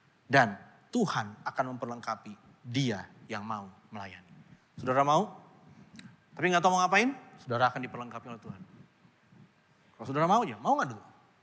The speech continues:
Mau Tuhan, mau. Oke, saudara akan diperlengkapi. Pertanyaan terakhir.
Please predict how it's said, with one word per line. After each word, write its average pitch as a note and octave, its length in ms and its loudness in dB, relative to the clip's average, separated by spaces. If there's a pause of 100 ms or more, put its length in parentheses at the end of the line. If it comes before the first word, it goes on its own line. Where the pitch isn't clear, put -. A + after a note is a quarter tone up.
(180)
Mau D3 140 2 (100)
Tuhan, C#3+ 220 -14 (180)
mau. C3 240 -4
Oke, A2 320 -16
saudara A#2+ 220 -4
akan A#2+ 100 -8
diperlengkapi. G2+ 540 -16 (1080)
Pertanyaan F3 320 4
terakhir. D3+ 280 2